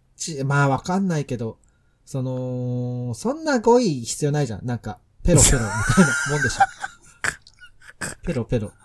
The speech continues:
Speaker 1: チュルチュルみたいな、ジュボジュボみたいな程度でしょ。
Speaker 2: チャエッチをしてる時の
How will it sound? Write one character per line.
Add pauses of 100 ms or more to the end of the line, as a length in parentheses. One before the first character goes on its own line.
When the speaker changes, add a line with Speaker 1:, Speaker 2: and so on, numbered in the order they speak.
Speaker 1:
チ
ュ
ル
チ
ュ
ル
み
た
い
な、
ジ
ュ
ボ
ジ
ュ
ボ (100)
み
た
い
な (540)
程
度
で
し
ょ。 (2500)
Speaker 2:
チ
ャ
エ
ッ (200)
チ
を
し
て
る
時 (220)
の